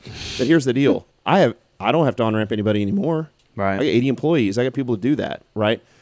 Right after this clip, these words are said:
Speaker 1: And so because I spent the time to write those systems, I don't have to micromanage, right? You can have control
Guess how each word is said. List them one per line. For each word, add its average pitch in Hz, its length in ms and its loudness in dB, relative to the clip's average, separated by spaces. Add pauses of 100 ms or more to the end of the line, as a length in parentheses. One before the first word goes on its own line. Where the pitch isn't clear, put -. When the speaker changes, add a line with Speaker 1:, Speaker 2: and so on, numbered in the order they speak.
(160)
Speaker 1:
And 127 160 0
so 127 160 0
because 151 520 0
I 135 60 2
spent 127 260 -6
the - 80 -4
time 127 300 -2
to 104 60 0
write 110 340 2
those 101 180 -2
systems, 101 840 -4 (460)
I 135 160 6
don't 156 180 2
have 135 260 -4
to 117 100 -4
micromanage, 101 960 -2
right? 117 240 2
You 147 160 0
can 190 140 0
have 160 260 2
control 170 760 2